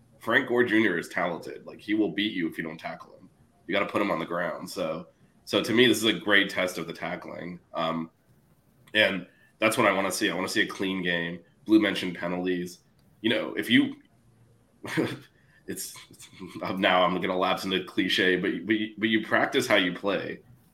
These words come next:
And this is, in a way, like a practice game, right? Like, in a way. So if you make a bunch of penalties here, you're not gonna play clean against Texas A and M. Like, that's not how it works. You gotta, the way you play against the lesser opponents translates to how you play against the better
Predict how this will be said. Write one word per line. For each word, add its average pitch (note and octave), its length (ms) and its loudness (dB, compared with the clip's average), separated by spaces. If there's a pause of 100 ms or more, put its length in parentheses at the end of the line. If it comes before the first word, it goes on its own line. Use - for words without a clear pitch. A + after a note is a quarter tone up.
(140)
And G2 160 0
this A2 140 4
is, A2+ 220 -2
in G#2+ 120 2
a G#2 60 4
way, G#2+ 180 6
like F#2 180 2
a F2 60 -6
practice G2+ 460 2
game, C2+ 260 -10
right? F2 320 -4
Like, E2+ 220 -6
in F#2+ 80 -2
a F#2 60 -2
way. E2+ 500 0 (260)
So G2 200 0
if E2+ 120 -4
you C3 60 0
make D3+ 160 4
a C#3 60 2
bunch A#2 220 4
of A2+ 80 -2
penalties G#2+ 340 2
here, A#2+ 140 4
you're C3 160 2
not C#3 200 2
gonna B2 180 0
play A2+ 360 2
clean F#2 300 -4
against F#2+ 260 0
Texas F2 260 -8
A F2 40 -6
and D#2 180 -6
M. G1+ 60 -12 (580)
Like, F2 80 -6
that's G2 180 -2
not G#2+ 120 2
how G2 180 2
it E2+ 60 -2
works. - 380 -6
You G2+ 80 -2
gotta, G#2 240 2 (800)
the F#2 200 -2
way A#2+ 200 6
you D3 180 4
play B2 220 6
against A2+ 280 4
the G2+ 60 -2
lesser F#2 360 0
opponents G#2 360 -4
translates F#2+ 560 -6
to F#2 60 -8
how F2 60 -2
you F2 140 -2
play E2+ 200 -12
against E2+ 240 -10
the E2 60 -20
better D#2+ 240 -18